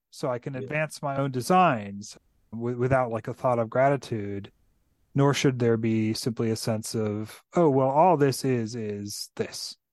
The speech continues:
Speaker 1: right? And a kind of
Speaker 2: Yeah.
Speaker 1: simplif-, simplification, because that robs us of the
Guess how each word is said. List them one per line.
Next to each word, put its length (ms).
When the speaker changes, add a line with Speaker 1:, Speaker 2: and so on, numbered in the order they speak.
Speaker 1:
right? 160
And 340
a 40
kind 240
of 80
Speaker 2:
Yeah. 60
Speaker 1:
simplif-, 440
simplification, 1080
because 260
that 160
robs 260
us 200
of 520
the 360